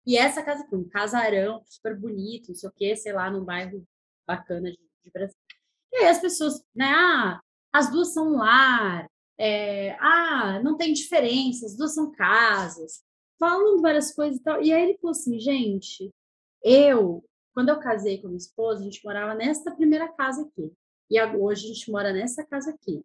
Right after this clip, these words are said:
E eu posso falar, hum, assim, listar, sei lá, em quantos itens, o quão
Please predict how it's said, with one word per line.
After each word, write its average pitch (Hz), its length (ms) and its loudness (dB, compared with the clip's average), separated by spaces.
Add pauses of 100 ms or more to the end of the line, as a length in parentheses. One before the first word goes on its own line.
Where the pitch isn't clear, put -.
(160)
E 214 100 -2
eu 208 160 0
posso 208 280 -6
falar, 202 540 -4 (280)
hum, 185 300 -4
assim, 165 320 -10
listar, 185 520 -2
sei 208 160 -10
lá, 160 180 -8
em 156 160 -12
quantos 190 420 -8
itens, 202 400 -10
o 262 180 -4
quão 233 420 0